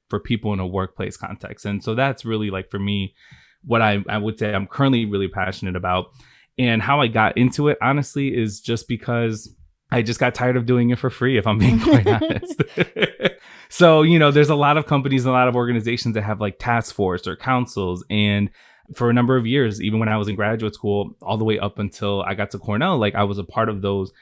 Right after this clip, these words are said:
Speaker 1: councils at an institutional level. And I just got really tired of doing it for free.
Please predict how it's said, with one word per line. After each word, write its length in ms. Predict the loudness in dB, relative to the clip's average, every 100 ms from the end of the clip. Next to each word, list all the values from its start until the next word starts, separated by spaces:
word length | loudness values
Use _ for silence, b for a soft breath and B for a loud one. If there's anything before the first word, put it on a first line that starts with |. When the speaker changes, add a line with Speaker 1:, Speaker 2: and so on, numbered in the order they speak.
| b _ _
Speaker 1:
councils 420 | -2 0 0 0
at 140 | 0 -2
an 60 | -2
institutional 720 | -2 -2 -6 -4 -4 -4 -4
level. 320 | -4 -4 -2
And 80 | -2
I 100 | -2
just 220 | -4 -2
got 180 | 0 -2 b b b -10
really 320 | 2 4 4
tired 260 | 2 0
of 120 | 0 0
doing 240 | 0 0
it 100 | -2
for 120 | -6
free. 560 | -10 -2 0 2 0